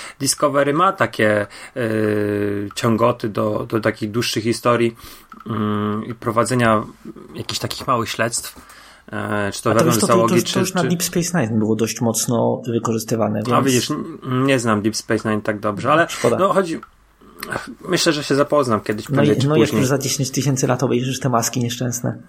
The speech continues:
Speaker 1: <laughs> No, ja jestem zadowolony. Z drugiego odcinka jestem bardzo zadowolony. Podoba mi się, mm, właściwie, no, wszystko. No,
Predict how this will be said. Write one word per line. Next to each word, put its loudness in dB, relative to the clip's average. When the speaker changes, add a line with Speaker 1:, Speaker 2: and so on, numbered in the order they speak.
Speaker 1:
<laughs> 6
No, 2
ja 0
jestem 0
zadowolony. 2
Z -12
drugiego 0
odcinka -2
jestem -4
bardzo 0
zadowolony. 0
Podoba 0
mi 0
się, 2
mm, -2
właściwie, -2
no, -4
wszystko. 2
No, -6